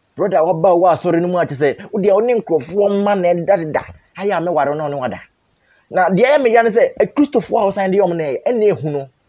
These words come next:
Nyankopɔn mfa ne mma ndi agorɔ. Kyerɛ sɛ, Nyame small, small girls no, wobɔ ɔmo tɔdwɛ, tɔdwɛ, tɔdwɛ wɔ asafo no mu,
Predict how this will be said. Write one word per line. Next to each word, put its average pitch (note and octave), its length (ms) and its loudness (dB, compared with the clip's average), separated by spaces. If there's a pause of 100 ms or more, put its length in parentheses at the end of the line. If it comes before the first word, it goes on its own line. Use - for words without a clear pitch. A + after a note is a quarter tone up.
Nyankopɔn E3 380 -6
mfa E3+ 100 -6
ne D3+ 80 -6
mma C#3+ 180 -4
ndi C#3 140 -8
agorɔ. G#2 360 -2 (220)
Kyerɛ C#3+ 100 -2
sɛ, C#3+ 340 -2
Nyame D#3 300 0
small, G3+ 240 0
small F3 200 0
girls D#3 240 2
no, C#3 160 -2 (160)
wobɔ E3+ 160 0
ɔmo E3+ 280 2
tɔdwɛ, C3 340 -4
tɔdwɛ, D3 260 -4
tɔdwɛ D3 320 -4
wɔ C#3 80 -4
asafo B2+ 300 -6
no E3 80 -4
mu, D#3 120 -6